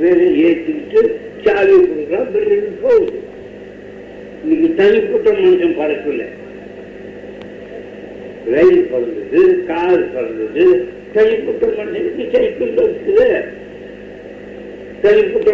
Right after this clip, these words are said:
மனுஷனுக்கு மோட்டார் சைக்கிள் இருக்குது. அது போல ஆகாச கப்பல் இருக்குது. இன்னும் அது தனிப்பட்ட மனுஷனுக்கு வந்து பண்றோம். மத்த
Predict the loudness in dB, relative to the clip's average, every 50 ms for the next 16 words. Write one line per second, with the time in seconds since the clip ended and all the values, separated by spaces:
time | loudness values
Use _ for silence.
0 | 4 2 2 0 2 2 2 2 2 0 -2 -2 -2 0 0 0 2 2 2 0
1 | 2 2 2 2 2 2 0 0 0 0 -2 -2 0 2 4 4 4 4 2 0
2 | -2 -6 -10 -14 -16 -16 -16 -16 -16 -16 -16 -16 -16 -16 -16 -16 -16 -16 -16 -16
3 | -14 -14 -14 -16 -16 -16 -16 -16 -16 -16 -14 -14 -14 -14 -14 -14 -14 -14 -14 -14
4 | -16 -14 -10 -4 0 2 4 4 4 4 4 4 6 6 4 4 4 2 0 0
5 | 0 0 2 2 2 0 0 0 -2 -2 -2 -4 -2 -4 -4 -4 -4 -6 -8 -10
6 | -6 0 2 2 4 2 0 -2 -6 -14 -16 -18 -18 -18 -12 -6 -4 -2 0 2
7 | 2 4 4 2 4 2 2 2 2 2 0 0 0 0 2 2 2 2 0 0
8 | -2 -4 -6 -6 -6 -4 -4 -2 0 0 0 0 0 2 2 2 2 2 2 0
9 | 0 -2 -6 -12 -16 -16 -16 -16 -16 -16 -10 -4 -2 -2 0 2 2